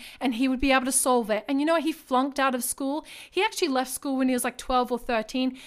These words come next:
He didn't have any degrees or anything. This is, like, a natural talent he has. I'm not great with math. He's amazing.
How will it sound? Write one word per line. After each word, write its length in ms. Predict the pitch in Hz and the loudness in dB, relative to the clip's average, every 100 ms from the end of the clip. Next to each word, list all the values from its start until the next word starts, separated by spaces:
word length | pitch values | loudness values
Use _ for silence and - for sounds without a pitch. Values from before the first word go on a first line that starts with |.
| - - | -18 -4
He 140 | 285 | -2
didn't 180 | 285 294 | 0 -2
have 240 | 254 269 269 | 0 0 2
any 180 | 262 262 | 0 0
degrees 480 | 240 262 262 262 254 | -2 -2 -2 0 0
or 60 | |
anything. 340 | 262 254 254 262 | -2 -2 0 0
This 140 | 381 | -2
is, 140 | 294 | -4
like, 180 | 269 262 | -6 -6
a 40 | 196 | -4
natural 960 | 185 202 254 370 - - 302 311 302 - _ | -2 4 4 4 -4 -4 -2 -2 -4 -12 _
talent 600 | - - 392 311 226 233 | -10 2 4 4 -2 -4
he 160 | - 254 | -6 0
has. 420 | 311 320 208 202 - | 2 4 2 -2 -4
I'm 160 | 370 | -4
not 180 | 427 - _ | -4 -10 _
great 260 | 277 285 285 | -2 -2 -2
with 140 | 233 | -2
math. 320 | 233 220 208 - - - | 0 0 -2 -8 -20 -10
He's 220 | - 302 | -2 2
amazing. 600 | 285 269 294 320 240 208 | 4 4 4 2 -2 -6